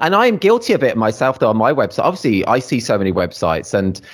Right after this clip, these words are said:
and a lot of them look so similar, and they don't have that personality of the photographer at all. And I'm guilty, I think, of it on mine, especially my homepage is a bit generic, and I need to change it. Um, yeah, was it your idea to have that video then, or was it, like, the, the web team you had involved, or?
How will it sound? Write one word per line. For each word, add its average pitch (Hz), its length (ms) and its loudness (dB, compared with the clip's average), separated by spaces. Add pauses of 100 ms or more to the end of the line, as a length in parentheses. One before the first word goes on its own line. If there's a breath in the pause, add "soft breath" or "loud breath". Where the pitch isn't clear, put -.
(220 loud breath)
and 139 100 0
a 156 60 2
lot 202 160 2
of 165 100 -4
them 120 240 2
look 120 240 0
so 135 200 -2
similar, 151 420 -2
and 123 80 2
they 131 80 2
don't 160 200 0
have 135 340 -6
that - 180 -4
personality 139 760 -2
of 127 80 0
the 113 100 -2
photographer 90 500 -4
at 78 140 -6
all. 90 140 2
And 120 100 0
I'm 170 140 2
guilty, - 380 2
I - 40 0
think, - 180 -2
of 95 160 0
it 101 60 0
on 90 120 0
mine, 101 320 0
especially 139 380 -2
my 87 140 -2
homepage 80 520 -2
is 82 100 -4
a 87 60 -2
bit 82 180 -2
generic, 76 460 -2
and 80 100 -2
I 78 140 -4 (360 loud breath)
need 95 200 0
to - 100 -10
change 78 420 -4
it. 76 220 0
Um, 117 340 2 (240 loud breath)
yeah, 254 220 4
was 175 220 2
it 220 80 0
your 220 240 6
idea 202 400 2
to - 300 -4
have 160 200 -6
that 160 200 -2
video 175 380 0
then, 185 220 0
or 156 80 0
was 104 160 0
it, - 100 -2
like, 95 200 0
the, 98 240 2
the 92 100 -2
web 110 240 -2
team 156 340 0
you 143 220 0
had 143 300 -2
involved, 147 540 -2
or? - 200 -4